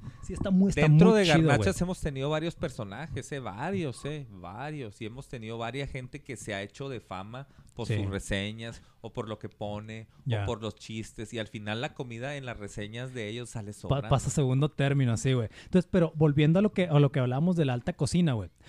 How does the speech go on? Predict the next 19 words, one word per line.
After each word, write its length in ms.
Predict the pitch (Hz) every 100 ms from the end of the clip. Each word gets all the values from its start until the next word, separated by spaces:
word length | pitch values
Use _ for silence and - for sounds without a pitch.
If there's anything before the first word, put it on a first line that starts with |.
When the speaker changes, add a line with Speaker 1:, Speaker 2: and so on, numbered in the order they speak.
| - -
Speaker 1:
Yo 160 | 135
te 80 | 180
decía 160 | 151 139
que 160 | 165
yo 140 | 147 147
sí 120 | 160
dediqué 280 | 165 135 135
varios 260 | 131 147 160
años 180 | 151
de 80 | 151
mi 120 | 135
vida 180 | 117 131
a, 140 | 147 135
a 40 |
los 120 | 127
restaurantes, 520 | 120 120 120 131 143
güey. 100 | 117 95
No 240 | 143 135
soy, 260 | 151 180 175